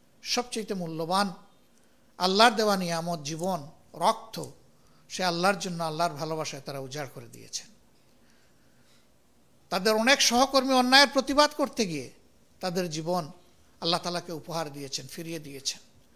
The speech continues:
আমরা দোয়া করি আল্লাহ রাব্বুল আলামিন তাদেরকে মর্যাদাবান শহীদদের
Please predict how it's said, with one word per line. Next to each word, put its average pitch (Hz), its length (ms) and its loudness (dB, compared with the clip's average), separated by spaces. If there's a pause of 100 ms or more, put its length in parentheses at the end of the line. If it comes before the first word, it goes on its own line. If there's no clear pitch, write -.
(340)
আমরা 180 220 0
দোয়া 175 220 2
করি 180 220 -4
আল্লাহ 170 220 2
রাব্বুল 175 260 0
আলামিন 202 360 2 (640)
তাদেরকে 185 400 0
মর্যাদাবান 185 560 0
শহীদদের 170 480 -2